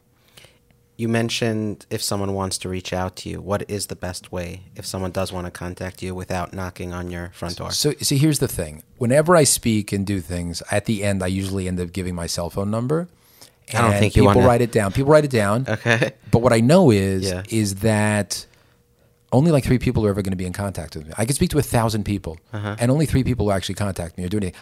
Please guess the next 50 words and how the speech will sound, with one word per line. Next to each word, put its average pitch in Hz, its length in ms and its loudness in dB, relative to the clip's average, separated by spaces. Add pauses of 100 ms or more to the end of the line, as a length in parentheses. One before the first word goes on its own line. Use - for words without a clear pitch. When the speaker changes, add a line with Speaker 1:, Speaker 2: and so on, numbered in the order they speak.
Speaker 2:
I 131 80 -2
can 151 100 0
do 196 80 0
something 190 220 4
at 131 80 4
work 123 460 4 (160)
where 120 120 -4
everybody 156 360 6
can 127 100 2
just 120 160 0
look 123 160 -2
me 120 160 0
up 107 220 0 (420)
in 113 200 0
the, 107 220 -2
in 110 140 -2
the, 104 320 -2
in 104 140 -4
the 107 80 0
work, 131 260 0 (100)
in 110 120 0
the 107 180 0
address 139 300 4
book 90 280 -8
Speaker 1:
Uh-huh. 101 180 -10
Speaker 2:
and 107 100 -2
send 131 160 4
me 123 80 2
an 123 80 0
email. 131 320 -4 (300)
Maybe 226 220 -6
four 101 400 -4 (420)
or 107 80 -4
something. 120 240 -4
People 160 220 0
just, 180 300 -4 (640)
they, - 100 -4
they 135 160 2
think 190 220 4
they're 139 100 6
excited 87 360 0
about 87 220 -2
it, 92 80 -4
but - 100 0
they're 113 100 0
never 113 180 2
inclined 107 400 -4
to 104 80 -8
do 98 220 -4
it. - 100 -16